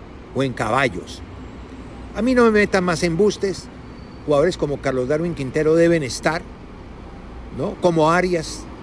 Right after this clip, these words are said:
¿cierto? Arias que tendría que estar también en el trino que, que puse. Pero como él afortunadamente está, no necesito pedirlo. Pero yo creo que ese tema está completamente agotado. Ese es un tema hecho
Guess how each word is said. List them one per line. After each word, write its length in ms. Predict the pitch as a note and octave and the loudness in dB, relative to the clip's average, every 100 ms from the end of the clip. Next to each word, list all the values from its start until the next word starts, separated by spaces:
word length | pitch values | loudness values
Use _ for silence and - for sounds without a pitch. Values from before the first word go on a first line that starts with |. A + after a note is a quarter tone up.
| - - - - - - - - | -16 -16 -14 -14 -14 -14 -14 -14
¿cierto? 320 | - E3 G3 - - - - - - | -2 0 0 -4 -16 -16 -16 -16 -12
Arias 300 | - C3+ E3+ | -4 0 0
que 100 | - | 0
tendría 300 | C#3+ C#3 C3 | -2 0 0
que 100 | C#3 | 0
estar 220 | D#3 E3+ E3 | 0 0 0
también 280 | E3 D#3+ | 0 0
en 120 | E3 D3+ | 2 2
el 140 | B2 | 0
trino 380 | - E3 F3 E3 | 0 0 2 0
que, 160 | A2+ F#2 - - | -4 -10 -8 -4
que 80 | |
puse. 400 | B2 D3+ E3 - - - - - - - - - - - | -2 0 -2 -2 -10 -12 -14 -12 -14 -14 -16 -14 -14 -2
Pero 220 | E3+ D#3+ | 4 4
como 220 | D3+ D3+ D#3+ | 4 2 4
él 100 | G3+ | 4
afortunadamente 1160 | G3 D#3 D#3 D#3 - D3 D3+ F#3 F#3 F#3 E3+ | 2 0 4 4 4 0 2 4 2 -2 -4
está, 280 | D#3 - D#3 - - - - | -4 -2 -4 -6 -16 -16 -6
no 120 | C3 | -2
necesito 520 | E3 E3 C#3 C3+ B2 A2+ | -2 -2 -2 -2 -2 0
pedirlo. 500 | B2+ F3+ A3 B2+ F#2 - - - - - - - - - | 2 2 0 -4 -8 -12 -14 -14 -14 -14 -16 -16 -16 -4
Pero 140 | A#3+ | 0
yo 180 | G3 E3+ | 4 4
creo 220 | - F3 | 4 2
que 80 | E3+ | 4
ese 140 | D#3+ E3 | 0 0
tema 240 | D#3 D#3 | 0 -2
está 180 | C3+ D3+ | -2 -2
completamente 680 | D3 C3 C#3+ C3+ C#3+ C3 D3 | -2 0 -2 -2 -2 -2 -2
agotado. 480 | A#2 G#2+ G#2 F#2 D#2 - - - B2+ | 0 -2 -4 -8 -12 -14 -16 -14 -10
Ese 160 | A2+ | -8
es 80 | C#3 | -6
un 100 | C#3+ | -4
tema 320 | B2 C3 C3+ - | 0 -2 -2 0
hecho 320 | D#3+ - A#2+ | 0 0 -6